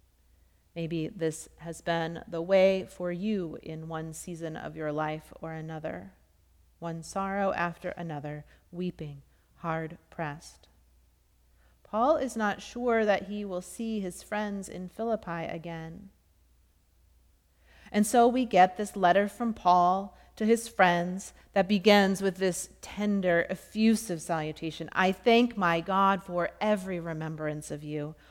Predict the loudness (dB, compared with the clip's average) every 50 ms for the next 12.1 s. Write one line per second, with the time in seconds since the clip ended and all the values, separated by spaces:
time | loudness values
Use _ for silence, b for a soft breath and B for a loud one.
0 | b b b b b 12 12 12 12 12 12 12 12 12 12 8 4 0 -4 -4
1 | 0 2 2 2 4 4 2 2 2 4 4 4 4 4 2 2 2 2 2 0
2 | -2 -6 -6 -4 -2 0 2 2 2 0 -2 -6 -14 -18 b b b b b b
3 | 8 12 12 12 12 12 10 8 4 0 2 0 0 -2 -2 2 6 8 8 8
4 | 8 8 4 2 -2 -4 -6 -8 -8 -8 -10 -8 -2 0 4 6 8 8 8 8
5 | 6 2 -2 -4 -4 -4 -2 0 0 0 0 0 -4 -6 -6 -6 -6 -6 -10 -6
6 | 0 0 0 0 0 -4 -14 -14 -12 -12 -14 -12 -10 -8 -8 -10 -10 -10 -10 -8
7 | -8 -8 -8 -8 -10 -10 -8 -8 -8 -8 -8 -8 -10 -14 -16 -18 -20 -20 -20 _
8 | _ _ _ _ _ _ _ _ _ _ _ _ _ _ _ _ _ _ _ _
9 | _ _ _ _ b b b b b b b b 0 2 4 4 2 2 2 -4
10 | -6 -8 -8 -4 2 4 4 4 4 2 -2 0 2 2 4 4 4 2 2 2
11 | -2 -8 -8 -8 -10 -10 -10 -8 -6 -8 -8 -8 -10 -14 -14 -16 -16 -14 -14 -14
12 | -14